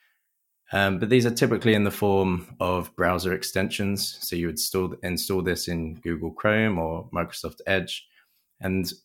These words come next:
essentially they take a snapshot of a website at a point in time, and they'll analyze it to the best of their ability, checking for, um, common violations against those wcag guidelines. So these automated tools are,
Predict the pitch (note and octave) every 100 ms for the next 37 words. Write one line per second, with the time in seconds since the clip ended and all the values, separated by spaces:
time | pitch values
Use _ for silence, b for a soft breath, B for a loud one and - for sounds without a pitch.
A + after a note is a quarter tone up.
0 | - - - A#2 A#2 G2 F2+ F2+ F#2+ F2
1 | - - G2+ E2 - F2+ - - _ E2+
2 | E2+ F2 F2 - F#2 F2 E2+ - F2+ D#2
3 | G2+ F2+ F#2 F2 G#2+ G#2+ A#2+ A#2+ _ _
4 | _ - G2+ G2 A2 G#2 F#2+ F#2+ F#2 F#2
5 | F#2 - F2+ F2 F2 - E2+ F2+ E2+ F2+
6 | F2 - F2 D#2+ B B B - - G2
7 | - F#2 E2 - F2 F2 E2 - - E2+
8 | E2 E2 E2 - _ _ _ - - A2+
9 | G2+ F#2 F2 D#2+ F2+ E2+ F2 E2+ - E2
10 | D#2 - - _ _ F#2+ - F#2 F2 -
11 | F2+ F2 E2+ - F2+ - E2 D#2+ - E2+
12 | E2+ E2 E2+ E2+ - b b b b b
13 | - F#2 A2 G#2 G2+ - G2 F#2+ F#2 G#2
14 | G2 F#2 F#2+ F#2 F2+